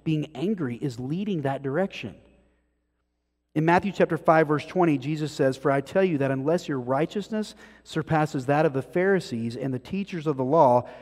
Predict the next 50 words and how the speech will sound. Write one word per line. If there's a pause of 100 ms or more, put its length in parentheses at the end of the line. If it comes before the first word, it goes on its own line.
(120)
you
will
certainly
not
en-, (120)
enter (220)
the
kingdom
of
heaven." (840)
You
see,
what's
going
on,
and
that's
what
we
preached
on
earlier
last
week, (320)
Jesus
is
saying,
"I'm
not
just
interested
in
the
outward
action. (500)
I'm
interested
in
the
heart. (680)
What's
going
on
inside
of
you
is
significant
to
me.